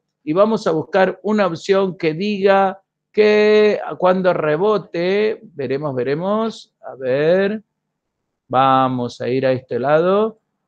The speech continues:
vamos a ir casi abajo de todo, y hay una opción que dice, tocar borde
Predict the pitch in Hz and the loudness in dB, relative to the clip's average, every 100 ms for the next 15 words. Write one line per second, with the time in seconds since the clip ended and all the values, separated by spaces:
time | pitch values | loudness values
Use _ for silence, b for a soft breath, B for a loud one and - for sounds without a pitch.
0 | _ 139 147 151 143 127 - 135 143 123 | _ 0 2 2 0 -6 -6 -4 -4 -2
1 | - 202 170 - 139 160 135 123 120 175 | 2 2 2 0 0 0 -2 -4 -4 0
2 | 160 151 170 b b _ 185 214 233 202 | 2 2 0 b b _ 2 2 4 0
3 | 175 - 202 208 196 - 160 180 202 196 | -2 -2 0 0 -2 -4 -4 -4 -6 -6
4 | - - 175 180 190 202 202 _ _ _ | -6 -4 0 0 -2 -4 -8 _ _ _
5 | _ _ _ _ _ 202 190 214 226 214 | _ _ _ _ _ -4 0 2 2 2
6 | 214 233 226 202 226 226 220 - | 2 2 2 2 4 4 0 -6